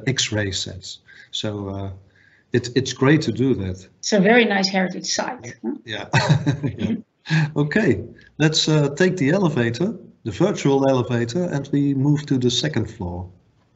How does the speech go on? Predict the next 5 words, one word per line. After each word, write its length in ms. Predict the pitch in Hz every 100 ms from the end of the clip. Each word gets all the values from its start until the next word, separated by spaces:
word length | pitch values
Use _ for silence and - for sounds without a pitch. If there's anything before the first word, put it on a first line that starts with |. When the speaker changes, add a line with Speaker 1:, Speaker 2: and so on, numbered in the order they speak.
| _ _ _ _ _ - _ _ _ _ _ _ _ _ _ _ _ _ _ _ _ _ _ _
Speaker 1:
Okay, 540 | 95 98 - 240 117 95 -
we 120 | 107
made 240 | 113 131 127
a 40 |
jump, 360 | 92 131 233